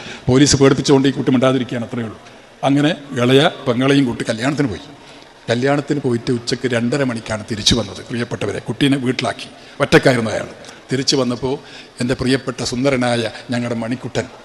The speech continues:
സ്റ്റെയർ കേസിൻ്റെ ഏറ്റവും മുകളിലെ ഭാഗത്ത് പെങ്ങളുടെ സാരിയിൽ കഴുത്തിൽ കെട്ടി തൂങ്ങി മരിച്ചിരിക്കുന്നു. മുസ്ലിങ്ങൾക്ക്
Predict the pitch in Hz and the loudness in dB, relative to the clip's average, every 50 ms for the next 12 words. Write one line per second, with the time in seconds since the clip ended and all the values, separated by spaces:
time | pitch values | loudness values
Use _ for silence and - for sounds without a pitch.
0 | - - - - - - - - 131 127 135 131 - 135 131 120 - 131 123 120 | -20 -20 -20 -18 -8 -8 -4 0 0 0 0 0 2 2 2 2 2 2 4 4
1 | 113 - - 127 - - - 139 131 127 120 120 127 123 127 110 - 117 113 117 | 4 2 0 -2 0 6 8 8 8 8 8 6 6 4 4 4 2 2 0 0
2 | 107 - - 104 - - - - - - - - 139 127 139 147 147 143 139 135 | -4 -6 -6 -10 -10 -12 -18 -20 -16 -6 2 4 4 6 6 4 4 4 4 2
3 | 123 - - - - - 127 120 127 131 143 135 135 131 123 110 - - - - | 2 2 2 2 2 4 4 6 6 6 6 4 4 0 -2 -4 -6 -8 -2 -2
4 | 123 123 131 127 - 139 123 - 131 113 - 113 110 - - - - 120 123 131 | 0 0 0 -2 -2 -4 -4 -4 -6 -10 -8 -10 -12 -12 -14 -14 -8 -6 -4 -2
5 | 135 127 117 107 101 113 98 - - - - - - - - - - - - - | -2 -4 -4 -4 -8 -10 -10 -12 -14 -20 -20 -20 -20 -20 -20 -20 -20 -20 -20 -18
6 | - - - - - - - - - - - - - 117 - - 139 135 139 131 | -18 -18 -18 -20 -20 -20 -20 -20 -20 -20 -20 -12 -10 -8 -2 0 0 0 0 0
7 | 127 - 143 131 | -2 0 0 -2